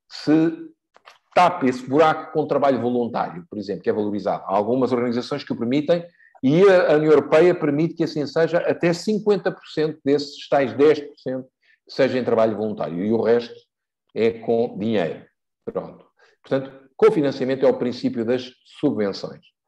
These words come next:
Hum, procedimento no procurement é concursos públicos, nas subvenções já sabemos, o nome que lhe damos é convite à apresentação de propostas.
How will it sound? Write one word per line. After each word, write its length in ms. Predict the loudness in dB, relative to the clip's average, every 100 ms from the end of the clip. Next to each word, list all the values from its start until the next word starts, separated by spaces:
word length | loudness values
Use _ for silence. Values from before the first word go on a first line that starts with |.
| _ _ _
Hum, 680 | 0 4 4 4 0 -6 -10 -8
procedimento 720 | 0 0 0 0 2 2 -2 -12 _ _ _ _ _
no 220 | -6 -2 2
procurement 560 | 2 2 2 2 0 -4
é 100 | -4
concursos 420 | -2 -2 -2 -4 -4
públicos, 480 | -2 0 0 -2 -12 _ _ -8
nas 120 | -6
subvenções 380 | -2 -2 0 0
já 120 | 0
sabemos, 340 | 0 -2 -4
o 100 | -2
nome 220 | -2 -2
que 60 | -2
lhe 60 | 0
damos 240 | 0 0
é 60 | -4
convite 720 | -6 0 2 2 0 -2 -4
à 160 | -8 -6
apresentação 540 | -6 -8 -10 -10 -8 -10
de 60 |
propostas. 480 | -10 -12 -12 -16 _